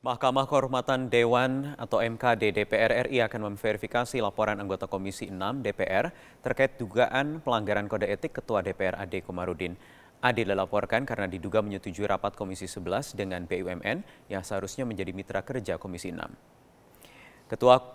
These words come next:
Mahkamah Kehormatan Dewan, Sufmi Dasko Ahmad, menyatakan pihaknya akan segera memverifikasi laporan yang ditandatangani oleh tiga puluh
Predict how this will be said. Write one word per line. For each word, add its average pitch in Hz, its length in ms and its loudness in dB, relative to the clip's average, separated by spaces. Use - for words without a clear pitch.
Mahkamah 117 480 4
Kehormatan 104 480 2
Dewan, 107 480 2
Sufmi 113 400 -2
Dasko 98 320 2
Ahmad, 117 320 2
menyatakan 98 640 0
pihaknya 101 480 0
akan 98 160 -4
segera 113 320 8
memverifikasi 120 800 0
laporan 92 400 2
yang 107 240 4
ditandatangani 98 960 2
oleh 95 160 2
tiga 123 400 0
puluh 127 240 -4